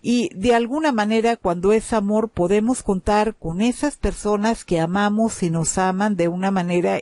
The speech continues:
incondicional, con dinero, sin dinero, en la salud, en la enfermedad, etcétera.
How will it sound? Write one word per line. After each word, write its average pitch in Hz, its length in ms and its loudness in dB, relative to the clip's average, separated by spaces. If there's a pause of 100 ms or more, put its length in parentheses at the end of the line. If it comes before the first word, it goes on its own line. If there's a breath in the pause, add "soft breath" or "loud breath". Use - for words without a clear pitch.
incondicional, 180 1080 -2 (400 loud breath)
con 156 180 0
dinero, 220 600 2
sin 170 240 -6
dinero, 185 480 2
en 175 100 -4
la 160 80 0
salud, 170 560 0
en 160 120 0
la 160 60 -2
enfermedad, 160 720 -2 (160)
etcétera. 156 760 -4